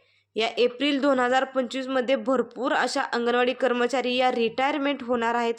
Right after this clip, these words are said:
बघा. आणि अशा पद्धतीनेच हा शासन निर्णय काढलेला आहे. आणि आपल्या भरपूर अशा अंगणवाडी सेविका व मदतनीस आता ये-, येत्या तीस एप्रिल रोजी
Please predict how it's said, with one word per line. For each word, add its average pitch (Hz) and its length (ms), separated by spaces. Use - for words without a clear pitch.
बघा. 240 260
आणि 214 320
अशा 233 200
पद्धतीनेच 254 560
हा 247 160
शासन 247 440
निर्णय 233 320
काढलेला 226 440
आहे. 233 280
आणि 220 160
आपल्या 233 260
भरपूर 254 500
अशा 294 280
अंगणवाडी 247 460
सेविका 247 560
व 262 40
मदतनीस 240 540
आता 233 260
ये-, 247 280
येत्या 233 320
तीस 269 380
एप्रिल 240 420
रोजी 220 360